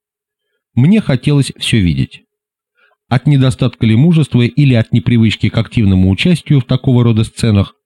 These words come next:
но только я ничего не предпринимал и продолжал стоять у края кормы и смотреть. Я был совершенно один в ту минуту,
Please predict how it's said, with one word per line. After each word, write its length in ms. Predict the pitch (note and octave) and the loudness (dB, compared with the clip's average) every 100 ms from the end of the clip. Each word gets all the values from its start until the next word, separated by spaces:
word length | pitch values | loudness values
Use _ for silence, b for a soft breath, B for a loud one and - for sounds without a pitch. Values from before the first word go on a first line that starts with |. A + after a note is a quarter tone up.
| _ _ _ _ - | _ _ _ _ -4
но 140 | C#3+ | -2
только 280 | A3+ G3+ F3 | 0 0 0
я 120 | E3 | 2
ничего 320 | D#3+ D3 D3 | 2 2 2
не 100 | C#3 | 2
предпринимал 720 | A#2+ B2 - A#2+ C#3+ F#3+ F#3+ - _ _ _ | 0 -2 -2 0 2 2 0 -2 _ _ _
и 200 | C#3+ D3+ - | -2 -2 -4
продолжал 500 | B2+ A#2+ A#2+ A#2+ D3 | -4 0 0 0 0
стоять 360 | - A#2+ G#2+ - | -2 0 0 -2
у 60 | |
края 280 | - A#2+ G2 | -2 -2 -2
кормы 420 | - A#2 D3+ F#3+ - | 0 0 2 0 0
и 80 | B2 | -2
смотреть. 540 | C3 B2+ - - - _ _ _ _ _ _ _ _ _ _ _ _ _ _ _ _ _ _ | 0 0 0 -4 -6 _ _ _ _ _ _ _ _ _ _ _ _ _ _ _ _ _ _
Я 200 | C#3 F3 | -2 0
был 200 | F3 F3+ | 2 0
совершенно 600 | - D#3 D3 E3 D#3+ D#3+ | 0 -2 0 0 2 2
один 260 | D#3+ C#3+ F#2 | 2 0 0
в 80 | |
ту 100 | - | 0
минуту, 500 | F2 F2 E2+ - D#2+ | 0 2 0 0 -2